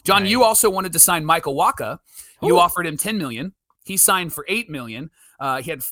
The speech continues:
Speaker 1: uh, four million plus three point five million dollar signing bonus plus incentives. He had a two point six Fangraphs war. He had a really good season. Fourteen and four, twenty-four starts, a hundred and thirty-four innings pitched,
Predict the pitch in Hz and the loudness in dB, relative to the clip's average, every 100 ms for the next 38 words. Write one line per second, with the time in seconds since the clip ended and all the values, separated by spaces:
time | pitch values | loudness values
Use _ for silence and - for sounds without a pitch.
0 | - 147 - 180 190 180 160 151 143 - | -10 -12 -8 -6 -4 -4 -6 -8 -12 -8
1 | 147 - - 185 - 185 143 170 165 147 | -4 -4 -6 -10 -8 -10 -4 -2 -2 -6
2 | 143 135 139 127 123 - 170 170 185 170 | -8 -8 -8 -8 -6 -4 -2 -2 -4 -6
3 | 127 120 117 123 - _ _ 156 151 - | -8 -10 -10 -8 -10 _ _ -4 -2 -4
4 | - 123 - 131 120 101 - 143 123 - | -4 -8 -8 -8 -12 -10 -8 -10 -12 -12
5 | 208 240 214 170 - 170 - - 156 147 | -8 -4 -2 0 0 -2 -4 -6 -4 -6
6 | 139 120 104 - 98 90 123 _ _ _ | -6 -6 -8 -10 -14 -12 -14 _ _ _
7 | _ _ - 415 202 165 277 294 208 - | _ _ -6 -4 -2 -2 -2 -4 2 2
8 | - 294 143 71 - _ _ _ _ _ | 2 -4 -8 -12 -20 _ _ _ _ _
9 | _ _ - - 214 214 254 269 247 147 | _ _ -16 -6 -4 -2 -2 -4 -4 -6
10 | 120 170 _ _ _ _ - 196 220 - | -8 -10 _ _ _ _ -8 -6 -4 -4
11 | - 147 123 139 - - _ 139 135 190 | -4 -4 -6 -6 -8 -8 _ -10 -6 -4
12 | 220 190 185 180 180 175 165 160 170 - | -4 -6 -4 -4 -4 -6 -6 -8 -10 -12
13 | 113 117 - | -14 -12 -16